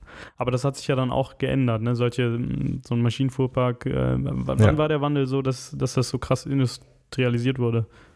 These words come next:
Speaker 2: Na, ich sag mal, zwischen fünfundneunzig und zweitausendfünf so was, ne?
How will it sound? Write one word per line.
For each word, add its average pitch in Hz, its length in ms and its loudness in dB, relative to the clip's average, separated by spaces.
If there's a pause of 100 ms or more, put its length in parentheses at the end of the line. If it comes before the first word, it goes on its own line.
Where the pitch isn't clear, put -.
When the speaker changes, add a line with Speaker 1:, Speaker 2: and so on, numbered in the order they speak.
(520)
Speaker 2:
Na, 101 120 2
ich 90 100 -2
sag 98 120 -2
mal, 95 240 2
zwischen 95 840 0
fünfundneunzig 104 840 -2
und 95 300 0 (140)
zweitausendfünf 95 800 -2
so - 160 -6
was, 90 240 -2
ne? 104 180 2